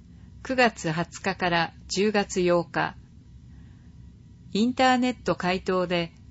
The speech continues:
簡単、便利、安心、おすすめです。ログイン用キューアールコードを読み取ると、ログインアイディーと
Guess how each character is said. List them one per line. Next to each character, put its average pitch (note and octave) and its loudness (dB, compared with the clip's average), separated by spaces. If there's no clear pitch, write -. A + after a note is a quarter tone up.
簡 F#3 -2
単、 F3 -4
便 F#3+ 2
利、 D#3 -2
安 F#3+ 0
心、 F#3 -6
お E3+ -2
す G#3+ -4
す G#3+ -2
め G#3+ 2
で G3+ -2
す。 - -14
ロ F#3+ 2
グ B3+ 2
イ B3+ 4
ン - -
用 A3 2
キ A3+ -4
ュ B3 0
ー A#3+ 6
ア - 4
ー A#3 2
ル A3+ 2
コ A3 4
ー G#3 2
ド E3+ 4
を D#3+ 2
読 E3 0
み F#3 -4
取 F3+ -2
る - -14
と、 D3 -4
ロ F#3+ 4
グ A#3 0
イ A#3+ 2
ン A3 2
ア G#3+ 4
イ A3+ 4
デ A3+ 0
ィ A3+ 2
ー - -8
と E3 0